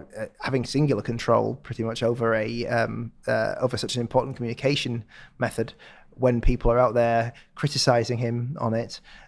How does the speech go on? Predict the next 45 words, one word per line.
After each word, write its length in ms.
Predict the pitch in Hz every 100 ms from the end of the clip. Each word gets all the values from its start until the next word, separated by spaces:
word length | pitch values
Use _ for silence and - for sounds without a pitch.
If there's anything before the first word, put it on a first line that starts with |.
| _
And, 560 | 113 117 110 110 107 -
uh, 220 | 117 107
he's 240 | 120 120 -
been 400 | 120 117 110 101
known 320 | 120 127 139
for, 300 | - 113 113
you 60 | 120
know, 100 | 104
a 60 |
blogger 380 | - 117 127 113
wrote 280 | 113 117 -
about 240 | 113 107
Tesla 320 | - 127 123
once, 320 | 107 110 - -
and 200 | 110 110
he, 300 | 113 113 110
uh, 280 | 110 113 110 - - - -
um, 460 | 117 110 110 110 -
he, 160 | - 120
he 280 | 117 123 120 - - - _ - -
uh, 40 |
and 300 | 113 110 117
said 140 | - 113
something 260 | 104 117
mean 180 | 120 127
about 220 | 110 107
Tesla 400 | - 127 123 110 110
that 100 | 113
he, 120 | 113 120
that 120 | 110
he 120 | 131
thought 160 | 127 120
was 80 | 123
unfair, 480 | 117 143 127 113 -
and 100 | 117
he 60 | 120
cancelled 400 | - 147 135 135
their 100 | 147
Tesla 320 | 175 - 185
order. 280 | 123 117 - -
Um, 360 | 135 131 127 131
<laughs> 100 | -
so, 360 | - 175 170 151 - 262
you 100 | 127
know, 160 | 175